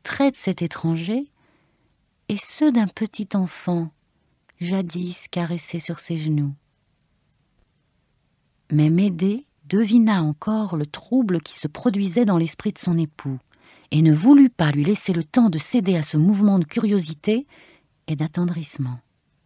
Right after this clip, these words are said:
C'était bien la voix de la nature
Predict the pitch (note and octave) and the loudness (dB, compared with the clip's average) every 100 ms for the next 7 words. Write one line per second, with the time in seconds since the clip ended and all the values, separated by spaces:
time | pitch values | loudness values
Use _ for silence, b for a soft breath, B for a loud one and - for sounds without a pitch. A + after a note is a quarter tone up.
0 | _ _ _ _ _ _ _ _ _ _ | _ _ _ _ _ _ _ _ _ _
1 | _ _ _ _ _ _ - D3 D3 C#3+ | _ _ _ _ _ _ -14 -8 -4 -4
2 | D3+ E3+ A3+ F#3 D3+ F3 E3+ D#3 D3+ D3 | -4 0 0 0 0 -2 -2 0 0 -2
3 | - F3 E3 D3 | -6 -4 -4 -6